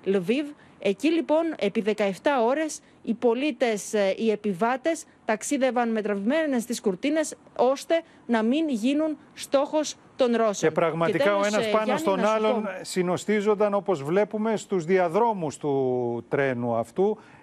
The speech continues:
Speaker 2: Προφανώς ο κόσμος, στην προσπάθειά του να διαφύγει, ε, κάνει τα πάντα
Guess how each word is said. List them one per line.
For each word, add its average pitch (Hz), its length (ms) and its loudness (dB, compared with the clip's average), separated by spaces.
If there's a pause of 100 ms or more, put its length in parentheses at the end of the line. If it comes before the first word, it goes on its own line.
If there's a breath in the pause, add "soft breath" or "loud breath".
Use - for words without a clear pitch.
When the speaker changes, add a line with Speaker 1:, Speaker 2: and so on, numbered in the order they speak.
(300 loud breath)
Speaker 2:
Προφανώς 175 640 0
ο 180 80 2
κόσμος, 190 500 -2
στην 170 280 -4
προσπάθειά 170 520 0
του 185 100 -6
να 160 140 -2
διαφύγει, 190 720 -2 (520 loud breath)
ε, 208 40 -18 (480)
κάνει 190 300 0
τα 175 180 0
πάντα 190 600 0